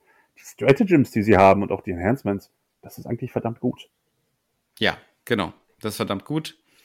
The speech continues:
Speaker 2: Und, ähm, mein Learning ist, äh, der Terminator an sich stellt für viele Leute in der Masse ein Problem dar.
Speaker 1: Mhm.
Speaker 2: Deswegen gerne mehr Terminatoren. Ich habe die ganze Zeit versucht zu crawlen, wie kann ich mehr Terminatoren reinkriegen.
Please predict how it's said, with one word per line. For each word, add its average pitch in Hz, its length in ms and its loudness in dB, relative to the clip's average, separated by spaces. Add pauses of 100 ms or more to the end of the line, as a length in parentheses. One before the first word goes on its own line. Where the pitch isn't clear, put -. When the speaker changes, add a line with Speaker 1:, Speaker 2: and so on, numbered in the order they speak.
(400)
Speaker 2:
Und, 110 500 0
ähm, 98 520 -4
mein 110 260 -4
Learning 110 320 -4
ist, - 560 -10 (720)
äh, - 400 -6 (200)
der 104 120 0
Terminator 135 640 0
an 107 100 -6
sich 123 380 -6
stellt 110 340 -2
für - 160 -12
viele 110 280 -8
Leute 98 340 -6
in 113 220 -2
der 101 120 0
Masse 98 300 -6
ein 90 140 -8
Problem 127 300 -4
dar. 151 340 -6 (680)
Speaker 1:
Mhm. 160 100 -8
Speaker 2:
Deswegen 104 580 -6
gerne 117 260 2
mehr 127 180 -2
Terminatoren. 139 600 -10 (360)
Ich - 100 -12
habe 110 160 -2
die 107 100 -8
ganze 123 240 -4
Zeit 131 100 -4
versucht 123 440 -12 (100)
zu 113 120 -20
crawlen, 120 340 -4
wie 107 120 -6
kann 110 160 -8
ich - 140 -12
mehr 101 120 -8
Terminatoren 98 480 -10
reinkriegen. 90 580 -12